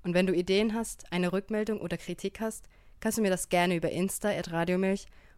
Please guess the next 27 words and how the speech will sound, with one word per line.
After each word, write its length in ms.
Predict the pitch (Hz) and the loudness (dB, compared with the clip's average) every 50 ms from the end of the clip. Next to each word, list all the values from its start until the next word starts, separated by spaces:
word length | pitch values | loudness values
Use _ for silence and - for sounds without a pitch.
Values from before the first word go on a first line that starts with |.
| - - | -2 2
oder 260 | 240 254 247 220 180 | 4 6 6 6 4
auf 100 | 180 - | 2 0
meine 220 | 185 175 175 170 | 0 -2 0 0
Mail 320 | 165 165 160 160 160 160 165 - - - - - - - | 0 -2 -2 -2 -4 -6 -8 -10 -16 -20 -20 -20 -16 -10
sarah 380 | - - - 175 175 180 180 | -4 0 2 2 2 2 2
punkt 300 | 180 - 180 170 165 - | 2 2 0 0 0 0
boy 280 | - 165 160 160 160 151 - - - | 0 0 2 2 0 -4 -8 -12 -12
at 140 | - 151 - | -10 -8 -4
milchjugend 500 | 170 160 156 156 - - 170 160 160 - | -2 -2 -2 -2 -4 -4 -6 -6 -6 -4
punkt 220 | - 175 175 - - | -4 -4 -4 -2 -2
c 160 | - 170 160 | -2 -2 -2
h 160 | 156 151 147 | -2 -4 -6
schreiben. 480 | - - - 147 - - - - - - - - - - - - - - - - - - | -8 -8 -8 -8 -8 -8 -10 -14 -16 -16 -18 -20 -20 -20 -20 -20 -20 -20 -20 -16 -6 -2
Und 160 | 196 196 190 | 0 4 6
damit 360 | 190 190 190 190 185 180 - - - - - - _ - - - - - | 6 6 6 4 2 0 -4 -14 -20 -20 -20 -20 _ -20 -20 -18 -4 2
wünsche 340 | 208 220 214 202 - 214 190 | 4 4 4 4 4 2 2
ich 160 | 170 - - | 0 0 0
euch 380 | 185 185 180 180 175 - - _ - | 2 4 4 2 0 -4 -12 _ -6
einen 180 | 156 160 160 | -4 -4 -4
schönen 280 | - - - 175 170 175 | -2 0 0 0 0 0
restlichen 520 | 160 165 160 - - 165 165 - - 165 | 0 -2 -4 -4 -4 -6 -6 -6 -6 -8
August. 560 | 147 165 160 - 156 151 - - - - - - - - - - - - - - - _ _ _ _ _ _ _ _ - - _ _ | -8 -8 -8 -8 -10 -10 -10 -14 -16 -18 -20 -20 -20 -20 -20 -20 -20 -20 -20 -20 -20 _ _ _ _ _ _ _ _ -20 -20 _ _
Mein 280 | - 180 180 180 185 190 | -2 0 0 2 2 2
Name 260 | 185 185 196 185 180 | 2 2 2 0 0
ist 120 | 170 - | -2 0
Sarah 220 | - 185 180 185 180 | 0 0 2 2 2
Boy 320 | 175 196 196 214 240 240 | 2 2 2 2 0 -4